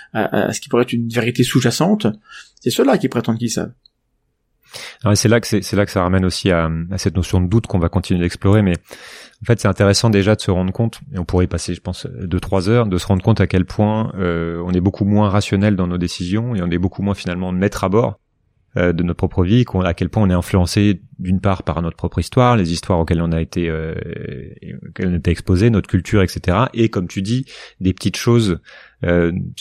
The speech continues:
Speaker 2: qui, qui font qu'on peut être très facilement manipulé par, euh, soit volontairement ou involontairement. Parler de la boisson chaude, boisson froide, t'as des,
Speaker 1: Mm.
Speaker 2: des choses hallucinantes aussi, qui est que le, le résultat des,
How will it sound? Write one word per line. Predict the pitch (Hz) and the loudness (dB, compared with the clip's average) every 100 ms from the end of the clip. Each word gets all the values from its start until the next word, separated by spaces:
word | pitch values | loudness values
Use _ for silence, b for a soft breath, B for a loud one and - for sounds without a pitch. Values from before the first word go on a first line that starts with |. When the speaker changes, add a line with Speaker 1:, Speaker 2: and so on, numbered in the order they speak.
| - - | -18 -4
Speaker 2:
qui, | 92 80 | -4 -2
qui | - | -4
font | - 104 | -2 0
qu'on | 92 | 0
peut | 90 | 0
être | - | -2
très | 95 | -4
facilement | 85 - 87 | -2 0 2
manipulé | 87 87 104 107 139 | 0 0 2 2 2
par, | 101 82 | 0 0
euh, | 78 78 | 0 -2
soit | - 82 | -2 -2
volontairement | 85 90 87 | 0 0 0
ou | 85 | -2
involontairement. | 82 82 80 92 123 b b b _ | -2 -2 -2 -4 -6 b b b _
Parler | 82 76 76 | -8 -6 -6
de | 73 | -6
la | 73 | -6
boisson | 78 82 - | -2 -2 -2
chaude, | 82 80 | -2 -2
boisson | 76 - 80 | -2 -4 -6
froide, | - 101 101 | -2 0 0
t'as | - | -2
des, | 76 82 175 | -4 -4 -4
Speaker 1:
Mm. | 190 170 - | -4 -6 -10
Speaker 2:
des | |
choses | - 87 | 0 2
hallucinantes | 87 85 - 90 85 80 | 2 0 2 2 4 2
aussi, | - 90 | 0 0
qui | 90 | 0
est | 82 | 0
que | 80 | 0
le, | 80 80 B B B B | 0 -2 B B B B
le | 85 | 2
résultat | 85 95 90 87 - 98 95 | 4 2 2 0 2 2 2
des, | 90 87 85 87 | 0 -2 -2 -4